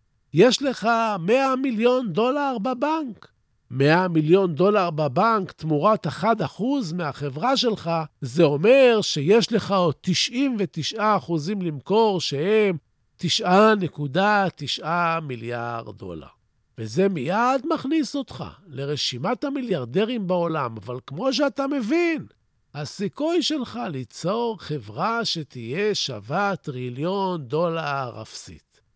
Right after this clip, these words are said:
ומה קורה אז? כאשר טריליון הדולר הפוטנציאליים נעלמים כי מעולם לא היו שם, מי המטומטם שישקיע בעסק הזה? אתם ודאי שואלים את עצמכם, "צביקה,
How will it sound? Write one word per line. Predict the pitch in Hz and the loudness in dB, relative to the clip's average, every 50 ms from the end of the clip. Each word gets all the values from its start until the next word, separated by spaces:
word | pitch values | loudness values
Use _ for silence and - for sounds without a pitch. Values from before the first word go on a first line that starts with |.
| _ _ _ _ - | _ _ _ _ -12
ומה | 113 113 98 110 123 135 139 | -10 -8 -2 0 2 2 2
קורה | - - 160 135 147 - 87 | 2 0 0 2 2 0 -2
אז? | 85 90 92 95 90 87 - - - _ _ _ _ _ _ _ _ | -4 -6 -8 -8 -10 -12 -14 -18 -20 _ _ _ _ _ _ _ _
כאשר | - 170 156 135 - - 160 147 | 0 0 2 2 2 2 2 2
טריליון | 139 - - 127 143 131 123 147 180 214 226 | 2 0 0 0 0 2 4 6 6 6 4
הדולר | 196 156 120 113 165 185 208 196 180 160 135 139 | 2 0 2 4 6 6 8 6 6 4 2 0
הפוטנציאליים | 135 - - 156 147 - - 156 147 139 127 - - - 180 185 202 214 226 220 208 214 175 156 151 | -4 -4 -2 -4 -4 -2 -2 -4 -4 -4 -6 -10 -2 4 6 6 6 6 6 4 4 2 2 0 0
נעלמים | 147 147 139 139 135 135 131 135 143 175 214 226 214 185 139 | 0 0 0 0 0 0 0 -2 -2 -2 -2 -2 -2 -4 -6
כי | - - 160 156 | -6 -4 -2 -2
מעולם | 147 147 143 135 135 147 180 196 202 185 160 | 0 2 2 2 2 2 2 2 2 2 2
לא | 143 151 165 165 | 2 2 2 2
היו | 156 143 123 123 127 107 | 2 0 -2 -6 -8 -10
שם, | - - 120 107 110 - - _ _ _ _ _ _ _ - | -10 -10 -10 -10 -12 -14 -16 _ _ _ _ _ _ _ -4
מי | 143 170 202 233 | 0 4 6 6
המטומטם | 240 247 254 247 214 - - 220 214 214 190 156 - 220 240 269 302 320 320 | 6 6 2 0 -2 0 -2 -2 -2 0 -4 -2 2 2 4 4 4 2 0
שישקיע | 226 - 294 311 285 240 190 - - - - 220 202 180 160 | 0 0 0 2 2 0 0 0 -2 -2 0 2 2 2 2
בעסק | 143 131 143 135 135 113 - - 139 - - | 2 0 0 0 -2 -2 -6 -8 -12 -10 -10
הזה? | 139 117 101 95 90 90 82 - _ _ _ _ _ _ _ _ | -10 -10 -10 -12 -16 -16 -18 -20 _ _ _ _ _ _ _ _
אתם | - 147 165 180 190 196 196 185 185 180 156 123 | 2 4 4 6 6 4 4 2 0 -2 -4 -4
ודאי | 127 139 147 135 175 175 175 180 190 170 | -4 -6 -4 -4 -4 -4 -4 -4 -4 -4
שואלים | - - 175 170 127 131 165 196 202 202 | -4 -2 -2 -2 -2 -4 -6 -6 -6 -6
את | 185 - | -6 -6
עצמכם, | 185 160 - 151 165 165 143 - 175 170 156 | -8 -8 -10 -10 -12 -12 -10 -10 -10 -10 -10
"צביקה, | - - 151 143 190 269 285 - 269 254 226 | -12 -12 -10 -8 -8 -8 -8 -8 -10 -10 -10